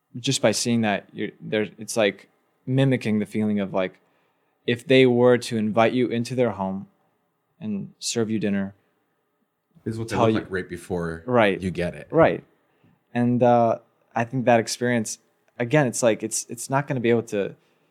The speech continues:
Speaker 1: be the same as travel, but I think it's a glimpse. I think it's, like, a good, a good introduction to it.
Speaker 2: There's been studies done about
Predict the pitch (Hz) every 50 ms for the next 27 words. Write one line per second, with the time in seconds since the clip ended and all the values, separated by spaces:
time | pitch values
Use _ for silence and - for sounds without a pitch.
0 | _ _ _ _ _ _ - - 123 123 104 104 - - - 98 95 104 107 98
1 | 92 - - - - 90 101 104 139 143 156 170 160 - 123 117 107 - 127 123
2 | 120 113 95 - - - - - _ _ - 101 98 98 107 104 98 92 - -
3 | - - - - - - 113 110 107 101 - - 107 98 95 - - _ _ -
4 | - 110 101 117 110 110 104 - - 113 107 - 113 107 101 - - _ _ _
5 | _ - 120 113 - - 98 95 - - - 147 - - - - - - - -
6 | - 107 101 - 95 - - - 131 117 110 98 90 101 92 90 85 73 92 92
7 | 92 92 90